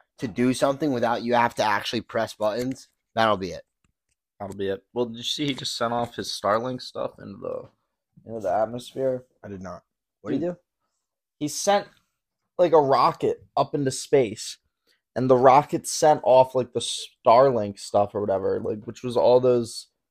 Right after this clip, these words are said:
Speaker 2: um, like, satellites or stuff that connects the thing that they're putting in their brain or
Speaker 1: The
Speaker 2: whatever.
Speaker 1: Neuralink, yeah.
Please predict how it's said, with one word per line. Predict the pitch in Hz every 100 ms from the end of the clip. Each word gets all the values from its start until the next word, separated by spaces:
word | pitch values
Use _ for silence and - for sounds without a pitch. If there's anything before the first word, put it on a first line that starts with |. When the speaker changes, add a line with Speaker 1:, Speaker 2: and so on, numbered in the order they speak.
| _ 117
Speaker 2:
um, | 117 110 101 - 113 _ _ _
like, | 110 98
satellites | - 117 110 123 147 151
or |
stuff | 139 156 -
that | 123
connects | 127 117 -
the | -
thing | 117 120
that | 117 113
they're |
putting | 104 123 110
in | 113
their | 107 101
brain | 101 104 117
or |
Speaker 1:
The | 143
Speaker 2:
whatever. | 143 147 113
Speaker 1:
Neuralink, | 123 135
yeah. | -